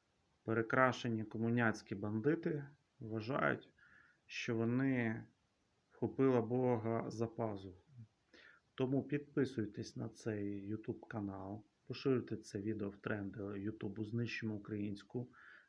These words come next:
та російську пропаганду, розмажемо їх по стінці правдою про них.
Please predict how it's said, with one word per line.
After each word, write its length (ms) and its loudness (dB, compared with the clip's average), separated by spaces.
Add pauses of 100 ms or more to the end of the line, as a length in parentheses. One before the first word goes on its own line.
(100)
та 120 4
російську 560 0
пропаганду, 720 -2
розмажемо 560 -2
їх 180 -2
по 100 -8
стінці 460 -6
правдою 460 2
про 220 -2
них. 380 -10